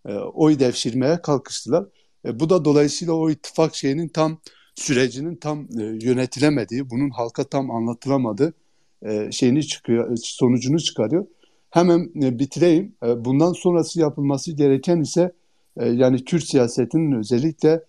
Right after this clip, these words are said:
e, bu seçim odaklı, seçim merkezli, seçimden seçime halka giden, seçimden seçime çalışma yapan bazı yerlerde özellikle böyle,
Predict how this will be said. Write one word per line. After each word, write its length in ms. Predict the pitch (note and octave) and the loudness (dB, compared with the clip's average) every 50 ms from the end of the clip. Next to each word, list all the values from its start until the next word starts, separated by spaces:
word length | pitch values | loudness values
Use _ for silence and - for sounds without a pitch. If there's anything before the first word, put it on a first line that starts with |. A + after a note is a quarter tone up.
| _ _ _ _ _ _ _ - | _ _ _ _ _ _ _ -10
e, 120 | - - G#2+ | -8 -4 0
bu 160 | C#3+ E3 D#3 | 0 0 0
seçim 420 | - - C#3 B2 C3 - E3+ E3 | 2 0 0 0 2 2 2 4
odaklı, 520 | C#3+ B2+ C3 A#2+ A#2 - - C#3+ C#3+ D3+ D3+ | 4 4 4 2 0 2 2 2 2 2 0
seçim 440 | - - B2 A#2 - E3 E3+ D#3+ | 0 0 0 0 2 0 2 2
merkezli, 540 | D3+ C3+ B2 A2 - - A2 G#2 G#2 C#3 C#3+ | 2 2 0 0 -2 -4 -4 -2 -2 -4 -4
seçimden 500 | - - C3 A#2 - - C3 B2+ C#3+ E3+ | -2 -2 -2 -2 -2 0 0 4 4 4
seçime 420 | E3 - D#3+ C3 C3 - C3+ C#3 C3 | 2 2 0 0 0 0 0 0 0
halka 320 | B2 A#2 G#2+ - A#2 A2 | 0 -2 -2 -2 -2 -2
giden, 200 | G#2+ A2 B2 C3 | 0 0 -2 -2
seçimden 520 | C#3 - C3+ A#2 - - C3 C3 D#3+ F3 | -2 -4 -6 -6 -2 0 2 4 4 4
seçime 440 | F3 - - B2+ - - C3 C#3 C3 | 2 2 0 0 0 0 -2 -2 -2
çalışma 420 | - - B2 A#2 - - D3+ D3+ C#3+ | 0 0 -2 0 0 2 2 4 4
yapan 360 | B2 A2+ - C3+ C3 C#3 C#3+ _ - | 2 0 0 -2 -2 -2 -2 _ 0
bazı 300 | B2 B2 C3 B2 A2 A#2 | 2 4 4 2 0 -2
yerlerde 500 | A#2 A2+ A2 A2+ A2 A2 A2+ A2+ A2 C3 | -4 -4 -4 -4 -4 -4 -6 -6 -4 -4
özellikle 560 | A#2+ G2+ G2 A2 A2 B2 - _ - G#2 F2+ | -4 -4 -6 -8 -10 -10 -10 _ -10 -10 -6
böyle, 300 | - G2+ G#2 A#2+ D#3 D#3+ | -4 -4 0 0 0 0